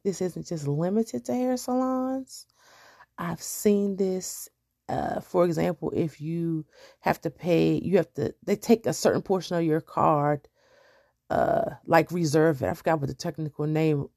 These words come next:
for it is called, the technical term, but they, um, oh, they place a hold on your account for when you reserve a, a, a vehicle or when you, um, are renting a hotel. They, they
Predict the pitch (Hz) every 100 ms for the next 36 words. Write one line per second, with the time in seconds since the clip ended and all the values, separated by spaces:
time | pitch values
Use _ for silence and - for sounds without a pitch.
0 | _ _ - 175 156 156 143 - - 170
1 | 143 - 143 - 170 147 143 139 160 156
2 | 131 143 139 - _ _ _ _ _ _
3 | - 160 - 151 123 175 156 165 208 -
4 | 147 165 156 151 131 135 - - - _
5 | _ _ _ 170 147 151 143 151 151 147
6 | 139 143 139 - 131 _ - - - -
7 | _ _ _ - 127 127 214 220 233 -
8 | 220 208 214 214 - - - 127 139 160
9 | 156 131 143 - - 123 127 131 123 117
10 | - - _ _ _ _ _ - - -
11 | 143 139 131 156 - 143 131 165 151 -
12 | 220 220 214 - 180 - _ - 180 180